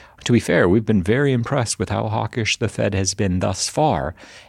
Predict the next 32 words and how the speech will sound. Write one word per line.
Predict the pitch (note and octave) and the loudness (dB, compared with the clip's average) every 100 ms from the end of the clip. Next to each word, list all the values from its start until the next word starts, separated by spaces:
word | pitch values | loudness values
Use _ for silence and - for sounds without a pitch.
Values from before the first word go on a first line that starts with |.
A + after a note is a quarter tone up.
| - | -4
and | G2 | -2
given | A2 F#2+ | 0 0
that | F#2 D#3 | 0 2
understanding | D#3+ A#2 F2+ G2+ F2 F2 | 2 0 -2 -2 -2 -4
of | E2+ | -4
Powell's | G#2+ E2+ E2 - | -4 -2 -4 -4
reaction | F2 D#2+ D#2 F2+ D2 | -4 -4 -4 -8 -8
function | - D2+ - E2 | -8 -8 -6 -6
to | D#2 | -6
the | D#2 | -6
risk | D2+ D#2+ - - | -4 -4 -4 -8
of | C#2 | -8
higher | D#2 D2 D2+ E2 - _ _ _ | -6 -4 -4 -6 -12 _ _ _
consumer | - E2+ - D#2 D2+ | -6 -4 -2 -4 -4
prices, | - E2+ D#2+ - C#2 C#2+ - - - - | -4 -2 -2 -4 -6 -6 -8 -14 -20 0
we'll | B2 A2+ | 4 4
err | A#2+ C3+ | 4 4
on | G2+ | 2
the | F#2+ | 2
side | - E2+ E2 | 0 0 -2
of | - | -2
suggesting | G#2 F2 D#2+ - D#2+ | -2 0 0 0 -2
that | D#2 - | -2 -4
the | |
caps | E2+ F2 - - - | -4 -4 -4 -6 -4
will | E2+ | -2
be | D#2 | 0
higher, | F2 C3 G2+ F2 - - - | 0 2 2 0 -4 -12 -2
and | F#2+ | 2
the | F#2+ | 4
notion | A#2 C#3+ - G#2 | 4 2 0 -2
of | - F2+ | -2 -4